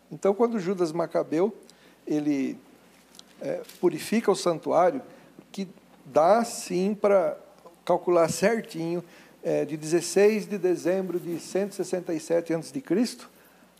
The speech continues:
aí até uma data em que ele não só, né, veja, o, esse rei aqui, a Bíblia fala que ele morreria, é, sem mãos humanas, né? E isso aconteceu mesmo, por quê? Porque ele não morreu na guerra, ele morreu doente,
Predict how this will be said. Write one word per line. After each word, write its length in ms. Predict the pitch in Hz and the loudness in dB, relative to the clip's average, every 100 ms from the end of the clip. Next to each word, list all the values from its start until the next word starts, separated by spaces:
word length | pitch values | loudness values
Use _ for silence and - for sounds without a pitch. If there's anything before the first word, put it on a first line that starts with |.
| _ | _
aí 340 | - 180 208 262 | 2 2 2 0
até 320 | - 202 208 226 | -2 0 2 2
uma 220 | 226 196 | 4 2
data 340 | 175 170 170 | 4 2 0
em 80 | 165 | -8
que 140 | - | -4
ele 180 | 165 143 | -2 -2
não 240 | 151 247 277 | 0 0 0
só, 540 | - 185 147 - - - - - | 2 2 2 -2 -18 -20 -20 -4
né, 220 | 156 151 143 143 160 | -2 -2 -4 -6 -2
veja, 300 | 165 143 160 | -2 -2 -4
o, 260 | 156 151 - | -4 -4 -2
esse 260 | 160 - | -2 0
rei 220 | 156 180 | 4 4
aqui, 260 | 160 - 240 | 4 2 2
a 80 | 185 | 2
Bíblia 260 | 180 170 | 2 -2
fala 220 | 165 180 196 | 0 0 0
que 100 | 196 | -2
ele 120 | 196 | -2
morreria, 680 | 190 151 160 165 269 156 - - _ _ _ | -2 -2 -2 2 2 2 -2 -20 _ _ _
é, 420 | - 156 151 143 - - _ _ | -6 -2 -2 -4 -8 -16 _ _
sem 300 | - - 220 | -8 0 0
mãos 280 | 240 226 220 | 2 2 0
humanas, 640 | 240 214 165 139 - - - _ _ | -2 0 -2 -2 -12 -16 -18 _ _
né? 260 | 156 160 190 - - | -2 -2 -2 -8 -8
E 120 | 160 | -4
isso 160 | - | 0
aconteceu 500 | 233 254 262 220 254 | 0 0 0 0 0
mesmo, 300 | 277 208 180 | 4 4 2
por 140 | 160 190 | -2 -2
quê? 100 | 160 | -2
Porque 140 | 151 | 0
ele 60 | 196 | 0
não 100 | 208 | 2
morreu 260 | 226 196 226 | 2 4 4
na 120 | 233 | 2
guerra, 360 | 196 196 139 - - - _ | 2 2 0 -10 -20 -20 _
ele 120 | 156 165 | -4 0
morreu 280 | 175 165 | 2 4
doente, 600 | 196 214 196 170 - - | 4 4 2 -2 -8 -16